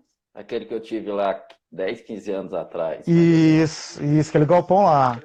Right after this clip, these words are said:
Speaker 2: É, uma outra hora conta o milagre que Deus fez, né? Né? Mas, assim, pra mim era uma coisa, uma loucura, né? Uma responsabilidade. Eu tinha que registrar uma igreja, eu tinha que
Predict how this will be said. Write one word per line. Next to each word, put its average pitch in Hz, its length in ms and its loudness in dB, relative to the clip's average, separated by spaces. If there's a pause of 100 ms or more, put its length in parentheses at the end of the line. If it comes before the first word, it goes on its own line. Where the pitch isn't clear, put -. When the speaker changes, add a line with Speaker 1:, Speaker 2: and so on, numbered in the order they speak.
(1400)
Speaker 2:
É, 135 100 0
uma 160 200 4
outra 202 240 4
hora 208 180 4
conta 240 400 2 (180)
o 185 140 4
milagre 165 420 4
que 190 120 -2
Deus 175 240 2
fez, 147 260 2
né? 143 240 2 (1000)
Né? 143 280 2
Mas, 160 280 4
assim, 151 400 -2 (420)
pra 165 140 4
mim 160 140 4
era 202 140 4
uma 220 180 4
coisa, 208 260 2
uma 202 100 4
loucura, 196 400 4
né? 151 360 4 (680)
Uma 156 140 2
responsabilidade. 160 800 2
Eu 143 60 -2
tinha 170 140 -4
que 180 60 -2
registrar 185 440 2
uma 185 140 2
igreja, 196 640 4 (320)
eu 156 140 4
tinha 185 240 2
que 175 300 4